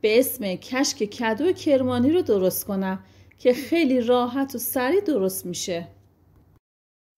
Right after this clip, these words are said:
کشک کدو یکی از غذاهای سنتی و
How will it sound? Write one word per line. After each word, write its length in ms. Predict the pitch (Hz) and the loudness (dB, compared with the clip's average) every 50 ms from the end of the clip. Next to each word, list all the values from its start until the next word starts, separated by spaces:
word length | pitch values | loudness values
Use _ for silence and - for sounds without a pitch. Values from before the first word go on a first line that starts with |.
| _ _ _ _ _ _ _ _ - _ - - | _ _ _ _ _ _ _ _ -20 _ -8 -2
کشک 320 | - 247 247 247 - - 262 | 0 2 2 2 0 -2 -4
کدو 540 | 254 - 277 247 240 226 226 262 277 311 | -2 -2 0 0 0 0 0 0 2 2
یکی 300 | 311 294 330 330 330 - | 4 4 2 0 0 0
از 180 | 349 330 330 - - | 0 0 0 -2 -4
غذاهای 460 | 247 233 208 196 214 214 233 240 294 | -4 -2 0 0 0 0 2 0 0
سنتی 720 | 302 - - 277 247 226 220 220 214 208 208 - - 254 | 0 -2 -2 -2 0 0 0 -2 -2 -2 -4 -2 -2 0
و 100 | 226 - | 0 -2